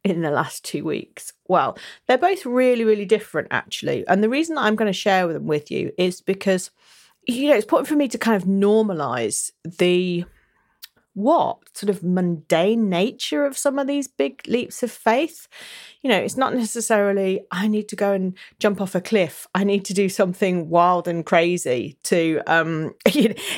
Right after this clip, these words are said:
to, to do this." It's, it's, I'm really just frightened of making, of making this decision and making this jump. And I talked,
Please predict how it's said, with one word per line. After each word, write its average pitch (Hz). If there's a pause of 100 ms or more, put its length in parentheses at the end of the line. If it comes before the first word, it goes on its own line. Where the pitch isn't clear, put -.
to, 180
to -
do 180
this." 156
It's, -
it's, - (340)
I'm 214
really 240
just 233
frightened 202
of 151
making, 165
of -
making 170
this 160
decision -
and 160
making 165
this - (260)
jump. - (840)
And 202
I 214
talked, 233